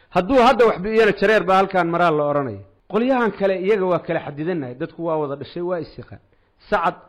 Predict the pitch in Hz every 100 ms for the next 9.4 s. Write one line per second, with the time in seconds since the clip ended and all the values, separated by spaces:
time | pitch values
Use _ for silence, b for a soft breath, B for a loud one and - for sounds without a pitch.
0 | b b b b 170 175 175 170 156 151
1 | 143 175 143 127 - 165 139 - 139 -
2 | - 190 202 202 156 165 135 156 165 156
3 | 147 170 175 139 - 135 135 131 127 123
4 | 123 127 117 113 143 208 190 170 190 185
5 | 175 151 156 147 139 131 123 127 113 98
6 | - _ 180 202 185 180 175 170 165 196
7 | 196 185 175 175 170 165 190 165 151 185
8 | 185 151 139 131 131 127 170 214 180 156
9 | 147 131 131 147